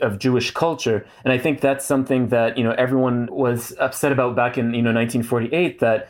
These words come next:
you know, with the creation of Israel, what it did was it, it, it caused, like, so many Jewish people to flee for security because the association was made that, you know, Israel is all Jews. And then, I, you know, that caused, you know, um,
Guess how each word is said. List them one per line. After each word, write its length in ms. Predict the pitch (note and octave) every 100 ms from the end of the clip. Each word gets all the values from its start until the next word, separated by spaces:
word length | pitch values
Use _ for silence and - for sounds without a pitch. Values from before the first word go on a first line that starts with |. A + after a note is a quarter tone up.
| -
you 80 | B2
know, 80 | A#2+
with 100 | A#2+
the 80 |
creation 340 | - C3 B2 B2
of 120 | A#2+
Israel, 260 | C#3+ C#3 B2+
what 140 | A#2
it 260 | A2+ A2+ A#2
did 160 | B2
was 240 | A#2 A#2+ A#2
it, 100 | A2+
it, 160 | A#2 _ -
it 160 | -
caused, 300 | - C3 C3
like, 140 | C3 A#2+
so 160 | -
many 180 | B2+ B2
Jewish 280 | A2 B2+ B2
people 280 | C3 B2 A#2+
to 300 | A#2+ A#2 A2+
flee 380 | G#2+ - C#3 F3
for 240 | - A#2
security 520 | A2 - - F3 E3 G#2+
because 440 | A2 - A2+ A2+ - - -
the 140 | A#2+
association 720 | B2 D3 C3 B2+ D3 D3 B2
was 140 | A2+
made 280 | A2 A2+ A2
that, 120 | A#2
you 60 | A2+
know, 80 | A2
Israel 420 | C3 A#2+ B2 A2+
is 360 | A2+ A#2 G#2+ -
all 240 | B2 A2+
Jews. 460 | G2+ D3 C#3+ A2+ - - -
And 140 | A#2+
then, 140 | A#2+ A#2+
I, 180 | A#2 - -
you 60 | -
know, 140 | B2 A2
that 220 | B2 -
caused, 340 | B2 A#2+ A#2
you 60 | A#2+
know, 120 | A#2
um, 460 | A2+ A2+ A2+ A2+